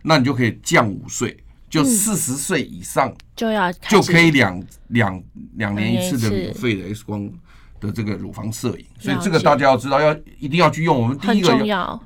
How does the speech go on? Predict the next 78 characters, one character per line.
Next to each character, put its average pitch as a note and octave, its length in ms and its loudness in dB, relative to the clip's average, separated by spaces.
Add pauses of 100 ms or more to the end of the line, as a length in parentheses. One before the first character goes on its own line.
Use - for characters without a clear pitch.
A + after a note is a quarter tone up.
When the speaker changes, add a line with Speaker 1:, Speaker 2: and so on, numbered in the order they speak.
Speaker 1:
第 F#3+ 140 2
一 G3 40 4
个 E3+ 120 4
是 D#3 180 0
拜 D#3 260 0
托 C#3 120 0
大 C3 160 2
家 A#2 160 0
一 G#2+ 80 0
定 A2 80 0
要 A2 120 0
去 G#2+ 200 -2
用， A2 180 -2
Speaker 2:
是。 - 140 -10
Speaker 1:
不 B2+ 80 2
要 C3 60 4
放 C3+ 220 -2
在 A#2 100 2
那 A2+ 60 2
边 A2 160 0
不 G#2 140 -8
用， G2 240 -8
Speaker 2:
是。 - 240 -6
Speaker 1:
这 - 60 -10
第 G2 160 -8
一 F2 80 -8
个 - 100 -16 (100)
啊。 - 140 -18 (720)
那 F3+ 100 2 (140)
再 B3 160 8
来 E3 140 8
就 F3+ 120 2
是 F3 200 2
遗 D3 120 -4
传 D3 220 4
拿 B2+ 160 -2
掉 B2 220 2
以 G#2 80 -4
后， - 240 -2
Speaker 2:
嗯。 D#4+ 280 -2 (140)
Speaker 1:
百 C3+ 140 2
分 F3 80 2
之 F#3+ 80 0
九 B2+ 160 -2
十 B2 120 -6
跟 C#3 160 -4
后 D3 160 4
天 B2 200 0
有 A2+ 100 -4
关 G#2+ 220 -4
系 G2+ 180 -6
嘛， G2+ 120 -8
哈。 - 240 -12
Speaker 2:
嗯。 G#3+ 340 2 (100)
Speaker 1:
那 D#3+ 140 6
你 C3+ 80 4
要 D3 100 4
看 D#3 240 4
哦， A2 180 2
这 C3+ 120 -4
个 A#2+ 100 0
我 F#2+ 100 -4
就， A2+ 200 -4 (180)
就 A2+ 140 -6
要 G2+ 120 -4 (320)
提 G#2+ 160 -6
醒 G#2 200 -2
你 F#2+ 100 -6
了。 - 220 -18
第 F#3 120 0
一 G3+ 60 6
个， E3 220 2 (520)
Speaker 2:
好。 - 240 -6 (340)
Speaker 1:
不 G3+ 100 2
生 F3 200 2
小 C3 220 0
孩 D#2 220 -10
的。 - 120 -16